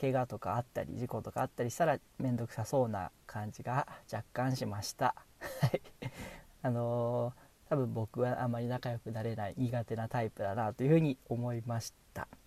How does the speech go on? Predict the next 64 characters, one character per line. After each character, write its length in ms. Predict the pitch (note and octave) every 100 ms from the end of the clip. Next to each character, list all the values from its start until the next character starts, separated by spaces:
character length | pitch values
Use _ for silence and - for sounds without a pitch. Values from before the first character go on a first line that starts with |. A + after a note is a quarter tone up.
| - - -
が、 180 | - F3+ - -
ま 160 | G#3 F3
あ 40 |
ま 120 | D3+
あ、 40 | C#3
子 160 | -
供 280 | C3+ E3 D#3+
同 180 | F#3 D#3+
士 140 | -
っ 40 | G#2+
て 140 | -
い 40 | G#2
う 20 |
の 60 | A2
は 60 |
多 40 | G#2+
分 120 | G#2+
そ 120 | B2
ん 60 | A2+
な 200 | A2+ A2 A#2 -
抜 120 | B2
き 120 | B2
に 120 | - A#2
し 80 |
て 100 | -
ね、 140 | C3+ D#3
仲 220 | C3+ G#2
良 80 | F#2
く 60 |
な 120 | A#2 B2+
る 80 |
と 80 | A#2+
思 160 | A2+ B2
う 40 |
ん 60 | B2
で、 100 | - -
え 160 | B2 A2+
ー、 20 |
そ 80 | A#2
れ 80 |
は 80 | G#2
そ 80 | G#2
れ 100 | A2+
で 200 | A#2 - - _ -
い 60 |
い 20 |
ん 40 | A2
じ 40 |
ゃ 60 | G#2
な 100 | G#2+
い 60 |
か 100 | G#2
な 160 | A#2 B2+
と 160 | B2 A#2
い 60 |
う 20 | B2
ふ 40 |
う 60 | C#3+
に 140 | A#2+ -
思 160 | A2+ A2
っ 40 | - _ -
て 140 | F2+
ま 180 | F#2 B2+
す。 300 | - -